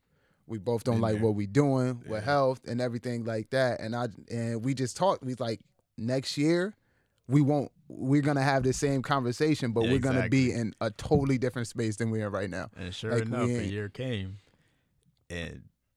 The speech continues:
Speaker 3: it was a completely different conversation. We wasn't where we wanted to be at that point, but
Speaker 2: Yeah.
Speaker 3: we were able to reflect on the past year, on when we said, like, "Yo, we're gonna start this, we're gonna put the work in, and in a year time, we're gonna have this conversation, we're gonna be different people."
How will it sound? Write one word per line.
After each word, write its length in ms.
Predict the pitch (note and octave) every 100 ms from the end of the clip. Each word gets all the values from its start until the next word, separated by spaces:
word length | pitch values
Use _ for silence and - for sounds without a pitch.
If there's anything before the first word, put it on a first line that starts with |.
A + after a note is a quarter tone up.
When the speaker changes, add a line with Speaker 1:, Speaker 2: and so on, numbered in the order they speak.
| _ -
Speaker 3:
it 100 | G2
was 200 | G2+ F2+
a 120 | F2
completely 480 | - G#2 A2 B2 A#2
different 360 | A2 G2+ G#2 F#2+
conversation. 560 | G2+ F#2+ F#2+ G#2+ G2
We 80 | G2
wasn't 440 | A2 A#2+ A2+ G2 -
where 200 | G#2 G2
we 80 | G2+
wanted 320 | G2+ G2+ F#2+
to 120 | G2+
be 200 | F2+ G2
at 160 | F#2 F2
that 220 | F#2+ E2+
point, 360 | - G#2+ E3 - _ -
but 40 |
Speaker 2:
Yeah. 140 | G#2 G2
Speaker 3:
we 60 | G2+
were 120 | G#2+
able 320 | F#2+ G#2+ G2
to 340 | F#2 F#2+ E2+ F2 _ _ _
reflect 640 | - F2+ - G#2 G2 - _ -
on 160 | F#2+ E2
the 100 | E2
past 400 | - E2 E2+ F#2
year, 240 | F2 D#2
on 160 | E2 E2+
when 140 | E2+
we 100 | F2
said, 200 | F2 D#2+
like, 180 | - F2+
"Yo, 120 | E2
we're 100 | E2
gonna 200 | E2 D#2+ F2
start 320 | - G#2+ A2
this, 340 | B2 B2 - _ _ _ -
we're 80 | G2+
gonna 160 | F2 E2
put 240 | - A2
the 100 | F2+
work 280 | F#2 G#2+ A#2
in, 300 | A#2+ A#2+ A#2+ _ -
and 340 | F2+ D#2+ - _
in 180 | - F2
a 40 | E2+
year 280 | F#2 G2
time, 340 | F#2 - G2 E2+
we're 60 |
gonna 180 | E2+ D#2+
have 160 | F#2 F2
this 120 | E2+
conversation, 680 | F2+ F2 F2 F#2 F#2 E2+ E2+
we're 60 |
gonna 140 | E2+ E2
be 80 | F2
different 300 | D#2+ E2+ G2
people." 340 | F2+ -